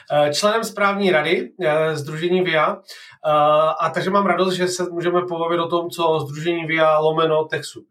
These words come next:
dělá, jak pomáháte neziskovkám v digitalizaci. Eh, mohla by ses na začátku představit jednak sama sebe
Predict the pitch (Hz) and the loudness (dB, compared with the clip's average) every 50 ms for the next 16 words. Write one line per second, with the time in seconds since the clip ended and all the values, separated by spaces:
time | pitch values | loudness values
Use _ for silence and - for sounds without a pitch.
0 | _ 123 156 170 175 180 180 170 170 170 160 147 - _ 160 151 151 151 151 156 | _ -2 0 2 2 2 2 0 -4 -6 -8 -10 -10 _ -8 -4 0 2 2 2
1 | 151 - 147 139 143 - - - - 135 - - 123 117 120 131 139 170 180 185 | 0 -2 -6 -8 -8 -8 -12 -14 -18 -12 -8 -8 -8 -6 -4 -4 -4 -2 0 0
2 | 185 185 190 196 202 240 254 247 - - - - - - - - - 156 156 156 | 2 2 0 0 -2 -4 -8 -10 -12 -16 -18 -16 -16 -16 -18 -8 -2 0 2 2
3 | 170 175 170 175 185 185 196 226 220 214 196 214 226 202 - - - 196 190 185 | 2 0 0 0 2 2 2 2 0 -2 -2 -4 -4 -4 -4 -2 0 2 2 4
4 | 185 185 180 180 - 190 190 190 190 - 190 - - 185 180 - - - 190 185 | 2 2 0 0 -2 -2 -2 -2 -4 -8 -12 -8 -6 -6 -6 -4 -2 -2 0 0
5 | 196 196 196 190 190 185 180 180 185 185 185 185 - 185 190 185 185 - 185 185 | 2 0 0 0 0 0 0 2 2 0 -2 -2 -2 0 0 0 0 0 0 0
6 | 240 240 | -2 -2